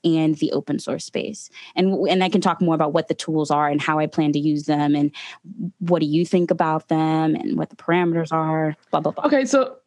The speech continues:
Speaker 2: so, um, because I know absolutely nothing about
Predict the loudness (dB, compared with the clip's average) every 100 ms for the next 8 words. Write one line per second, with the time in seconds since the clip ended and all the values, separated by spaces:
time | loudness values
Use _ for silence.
0 | _ _ -8 0 2 4 2 2 2 2
1 | 2 0 -4 -6 0 2 4 4 2 4
2 | 2 2 2 2 4 4 2 2 2 4
3 | 2 0